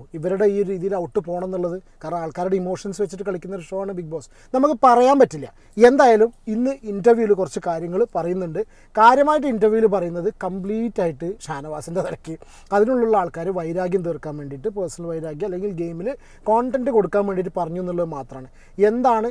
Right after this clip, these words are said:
ഈ ഒരു ഇന്റർവ്യൂ എന്നുള്ളത് നോക്കാം. ഇൻ-, വീഡിയോയിൽ കിടക്കുന്നതിന് മുന്നേ പറ്റുമെങ്കിൽ ചാനൽ സബ്സ്ക്രൈബ് ചെയ്യാതെ ആരെങ്കിലും വീഡിയോ കാണുന്നുണ്ടെങ്കിൽ സബ്സ്ക്രൈബ് ചെയ്യുക, സപ്പോർട്ട് ചെയ്യുക. വീഡിയോ ഇഷ്ടപ്പെടാൻ ലൈക്ക് ചെയ്യുക. ഈ വീഡിയോൻ്റെ കംപ്ലീറ്റ്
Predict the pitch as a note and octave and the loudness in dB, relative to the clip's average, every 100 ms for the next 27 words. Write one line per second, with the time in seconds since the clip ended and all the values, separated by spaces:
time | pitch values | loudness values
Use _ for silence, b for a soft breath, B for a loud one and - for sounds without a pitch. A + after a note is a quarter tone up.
0 | B3 F#3 F#3 B3+ - _ _ _ - - | -4 0 2 0 -2 _ _ _ -20 -20
1 | - - F3+ F#3+ A3+ A#3 G3+ F#3 D#3 G3 | -20 -10 -2 4 6 6 4 0 -4 -8
2 | - F3 E3+ D#3+ E3+ E3 F#3 G#3 F3 F3+ | -10 -12 -12 -10 -6 -4 -2 -2 -2 -4
3 | F3+ F3 A#3+ b b - F#3 D4 A#3 G3 | -6 -6 -8 b b -8 -6 -2 -2 -2
4 | E3+ E3+ E3+ D#3+ D3+ E3 D#3 D#3+ D#3 D3 | -4 -6 -6 -8 -8 -6 -6 -6 -8 -10
5 | D#3 D#3 D3+ D3 C#3+ C#3+ D3+ G#3+ - A#2+ | -10 -10 -10 -10 -12 -12 -10 -10 -10 -12
6 | D#3+ D3 D3+ D#3 C3+ D3+ C#3+ F3 A#3+ b | -10 -10 -10 -10 -12 -12 -8 -6 -6 b
7 | b F3 F#3 G#3+ F#3+ G3 G3 F3 D3 F3+ | b 0 4 4 2 -2 -2 -2 -2 0
8 | A#3 C4+ b b B3 A#3+ A#3 A3+ A3+ B3 | 0 0 b b -2 0 2 4 4 2
9 | G3+ F#3+ A3 A#3+ F3 | -2 -4 -2 -2 -2